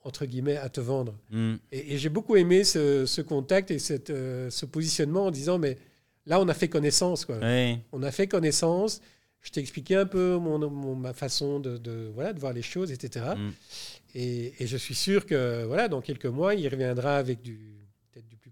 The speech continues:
Speaker 1: consistant.
Speaker 2: Ouais.
Speaker 1: Mais j'aurais déjà eu, euh, le contact avec lui, et puis là, ça, ça, ça partira tout de suite, quoi.
Speaker 2: Mm.
Speaker 1: Donc, euh, parce
Speaker 2: Comme quoi,
Speaker 1: qu'il y aura
Speaker 2: commencer par un lunch,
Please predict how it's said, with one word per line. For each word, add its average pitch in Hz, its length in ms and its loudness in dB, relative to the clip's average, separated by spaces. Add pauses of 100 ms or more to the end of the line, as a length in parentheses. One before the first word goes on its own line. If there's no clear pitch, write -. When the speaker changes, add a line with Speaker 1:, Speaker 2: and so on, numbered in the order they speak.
(200)
Speaker 1:
consistant. 190 480 -4
Speaker 2:
Ouais. 113 300 0 (300)
Speaker 1:
Mais 120 80 -18
j'aurais 131 260 0
déjà 139 400 2
eu, 170 160 2
euh, 143 80 4
le 131 100 -2
contact 131 360 -6
avec 117 220 -6
lui, 208 100 -4
et 165 40 -2
puis 127 140 -8
là, 139 100 -2
ça, 123 260 -6
ça, 123 160 -4 (240)
ça 123 80 -18
partira 117 360 -8
tout 127 100 -10
de 120 60 -12
suite, 240 200 -8
quoi. 110 140 -10
Speaker 2:
Mm. 92 160 -12 (800)
Speaker 1:
Donc, 117 200 -20
euh, 113 380 -20
parce 104 120 -4
Speaker 2:
Comme 92 60 -6
quoi, 104 200 4
Speaker 1:
qu'il 123 80 -8
y 107 40 -8
aura 110 140 -10
Speaker 2:
commencer 104 280 0
par 90 140 0
un 92 60 4
lunch, 95 400 0